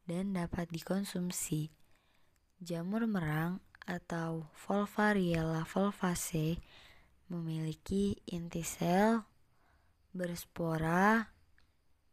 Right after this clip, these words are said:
tidak memiliki klorofil, berkembang biak secara seksual dan aseksual. Secara umum, jamur memiliki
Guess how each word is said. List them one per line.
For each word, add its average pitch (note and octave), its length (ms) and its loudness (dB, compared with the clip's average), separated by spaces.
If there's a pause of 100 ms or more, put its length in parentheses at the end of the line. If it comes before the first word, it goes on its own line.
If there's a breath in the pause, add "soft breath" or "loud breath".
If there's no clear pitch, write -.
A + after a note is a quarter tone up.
tidak G#3+ 320 0
memiliki F3 800 -2
klorofil, F#3+ 960 4 (1120 soft breath)
berkembang F3 720 0
biak F3 480 4 (400)
secara E3 720 0
seksual F#3+ 640 8
dan E3+ 320 6
aseksual. D#3+ 880 2 (1200 soft breath)
Secara F3 560 0
umum, G3+ 640 4 (400 soft breath)
jamur F3+ 480 4
memiliki E3+ 960 2